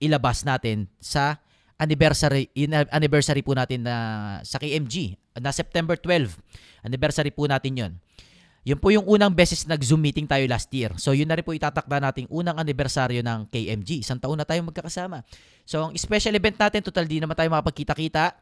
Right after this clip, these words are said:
Ah, i-launch natin yung app at doon na, natakda na natin na mayroon na tayo officially app. Doon ko rin po i-present kung ano meron sa app, anong gagawin natin doon at anong future, kung ano pa man. So, sa September twelve po natin event yun.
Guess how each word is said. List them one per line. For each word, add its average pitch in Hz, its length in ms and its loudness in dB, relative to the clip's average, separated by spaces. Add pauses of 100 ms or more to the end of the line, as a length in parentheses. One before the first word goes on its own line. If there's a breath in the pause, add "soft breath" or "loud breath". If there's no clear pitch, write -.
(520 soft breath)
Ah, 135 160 0
i-launch 165 240 2
natin 185 320 2
yung 208 80 0
app 156 400 4
at - 160 -4
doon 185 160 -2
na, 107 160 -2
natakda 175 480 0
na 185 80 0
natin 127 400 -4
na 143 200 -8
mayroon 185 360 -8
na 180 80 -4
tayo 147 320 -4
officially 131 320 -6
app. 110 160 -6 (160 soft breath)
Doon - 160 -4
ko 220 80 4
rin 240 80 2
po 247 80 6
i-present 226 480 4
kung 185 160 0
ano 185 160 2
meron 170 160 4
sa 160 320 2
app, - 160 -6
anong 135 480 -4
gagawin 127 320 -2
natin 139 240 -6
doon 170 240 -6
at 131 80 -6
anong 117 240 -6
future, 160 480 -10
kung 120 240 -12
ano 120 160 -10
pa 127 160 -8
man. 147 160 -10 (360 soft breath)
So, - 160 -14
sa - 120 -10
September 151 520 -6
twelve 143 360 -4
po 131 200 -6
natin 120 360 -4
event 113 360 -4
yun. 95 180 -4